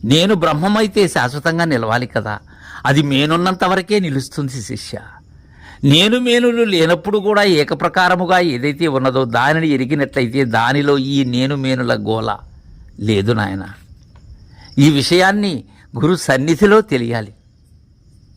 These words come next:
నీ ముందు ప్రత్యక్షంగా ఏదైతే ఉన్నదో,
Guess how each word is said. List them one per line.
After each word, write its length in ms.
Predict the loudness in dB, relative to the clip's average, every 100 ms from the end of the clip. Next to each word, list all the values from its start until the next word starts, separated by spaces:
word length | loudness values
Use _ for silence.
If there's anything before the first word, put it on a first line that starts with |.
| -20 -20 -20 -20 -20 -20 -20 -20 -20 -20 -20 -20 -20 -20 -20 -20 -20 -20 -20 -6 2
నీ 160 | 4
ముందు 260 | 4 2 0
ప్రత్యక్షంగా 760 | 0 -2 -2 -4 -2 0 0 0
ఏదైతే 500 | 0 0 0 0 -2
ఉన్నదో, 460 | 0 -2 -4 -8